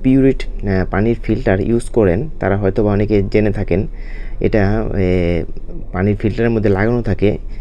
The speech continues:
আর কিছুদিন পর পর কিন্তু এটা চেঞ্জ করতে হয়। তো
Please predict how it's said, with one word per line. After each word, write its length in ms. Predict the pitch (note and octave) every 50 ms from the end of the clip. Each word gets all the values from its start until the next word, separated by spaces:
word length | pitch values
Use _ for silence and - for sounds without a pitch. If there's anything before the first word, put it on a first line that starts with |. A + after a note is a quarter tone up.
| - - - -
আর 340 | - F2 F2 E2+ F2 F2 E2+
কিছুদিন 400 | - B2 B2 B2+ C3 C3 B2+ A#2
পর 160 | - B2 -
পর 160 | - C3+ C3+
কিন্তু 220 | B2+ C3 B2 B2
এটা 120 | A#2 - A2+
চেঞ্জ 320 | - - A#2+ A#2+ A2+ -
করতে 300 | - - G#2 G2 - -
হয়। 280 | D#2+ E2+ D#2+ F2 F2+ F2 - - - - - - - -
তো 260 | - G2+ F#2+ F#2 F#2